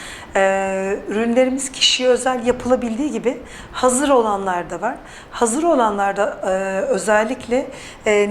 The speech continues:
nerelerden ölçü alınması gerektiği, hangi ölçü aralıklığıyla hangi bedenler alınabilir onu, e, göstereceğiz. E, üst beden, e, giysi almak istediğimiz zaman üst bedenin sadece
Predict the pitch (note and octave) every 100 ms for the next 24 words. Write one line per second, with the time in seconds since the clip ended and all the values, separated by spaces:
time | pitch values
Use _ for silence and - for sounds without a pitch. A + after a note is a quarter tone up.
0 | G#3+ C4+ D#4 C#4 A3+ A3 G#3 F#3+ F3+ -
1 | G3 G3 F#3 - G3 F#3 F3+ G3+ F#3+ B3+
2 | C#4 B3+ B3 B3 A3+ A3 A#3 A3 G#3 G3+
3 | B3+ B3 G#3+ G3 F#3 F3 - - - -
4 | G3+ G3+ F#3+ A#3+ D4 A#3+ B3 A#3+ A#3+ G3
5 | F#3+ F#3+ F#3 G3 F#3 - F#3 F#3 B3+ D#4
6 | - - - - - G#3 G3+ G3+ G3+ G3
7 | - - - - D#4+ - - C4+ A#3+ A#3
8 | A#3+ A3 G#3 G#3 G3 A#3+ - - A#3 B3
9 | B3 - B3 A3 C4 D4+ G#3 G3+ F#3 A#3
10 | - - - - - D4 - B3 A3+ A3
11 | C4 A3 C4+ - C4+ C#4 A#3 G#3 G3+